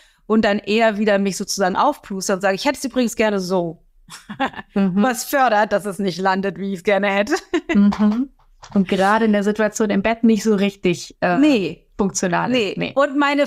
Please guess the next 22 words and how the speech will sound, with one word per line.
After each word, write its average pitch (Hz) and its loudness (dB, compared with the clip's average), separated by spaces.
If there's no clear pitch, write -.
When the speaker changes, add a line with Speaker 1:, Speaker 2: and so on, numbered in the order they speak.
Speaker 1:
meine, 247 0
meine 226 0
Perspektive 233 -2
im 202 0
Alltag, 240 0
so 302 0
wie 302 2
im 247 0
Bett, 190 -2
auch - -2
immer 247 0
eher 214 2
darauf 202 0
ist, - -8
was 202 -4
nicht 254 -4
funktioniert. 170 -4
Du 180 0
hättest 170 -4
pünktlich 277 0
kommen 220 -2
sollen, 208 2